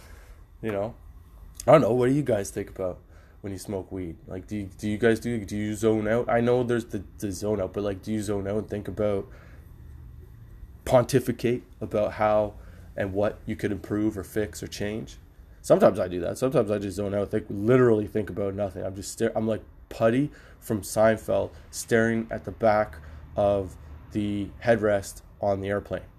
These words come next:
No books, <laughs> no entertainment, no sound, no nothing needed, just a wall. You know what I'm saying? But yeah,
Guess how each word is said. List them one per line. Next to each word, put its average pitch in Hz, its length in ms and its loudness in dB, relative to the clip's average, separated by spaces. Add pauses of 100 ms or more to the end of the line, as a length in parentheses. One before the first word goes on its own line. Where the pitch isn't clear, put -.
(580)
No 127 100 6
books, 123 580 2 (340)
<laughs> - 320 -4
no 120 480 4
entertainment, 110 720 0
no 110 100 -2
sound, 107 380 -4
no 120 100 4
nothing 110 400 2
needed, 98 320 -6
just - 220 -6
a 107 40 -4
wall. 98 360 -4 (180)
You 113 60 -8
know 113 80 -2
what 117 60 0
I'm 117 60 -4
saying? 143 300 -4 (1900)
But 135 140 8
yeah, 151 200 6